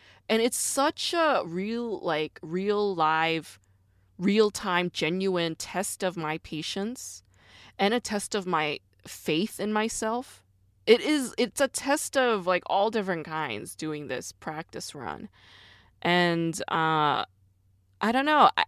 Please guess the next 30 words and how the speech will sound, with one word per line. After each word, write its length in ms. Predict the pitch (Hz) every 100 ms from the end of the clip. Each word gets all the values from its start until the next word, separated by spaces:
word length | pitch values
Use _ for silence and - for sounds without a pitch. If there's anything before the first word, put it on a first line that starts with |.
| -
I 100 | 214
find 320 | - 254 294
it 120 | 294
therapeutic 800 | 262 226 220 - 156 147 202 - _ -
because 220 | 226 240
it 80 | 208
definitely 320 | 254 277 254
feels 240 | 226 226
like 160 | 202 151
work. 580 | 151 185 196 - - - _ _ _
Yeah, 380 | - 185 165 - - _ _
I 100 | 190
know 180 | 196 196
it 80 | 226
feels 240 | - 190
like 160 | 185 -
work 240 | 170 151
because 260 | 165 160 160
I've 220 | 156 160
been 180 | 165 156
significantly 800 | - 170 165 - 160 165 135 131
exhausted 720 | 131 - 123 135 - 131 113
this 140 | - -
<laughs> 40 |
past 500 | - - - - -
week 260 | - 80 -
while 180 | 131 170
just 240 | 180 -
doing 300 | 160 147 147
this. 360 | 139 165 -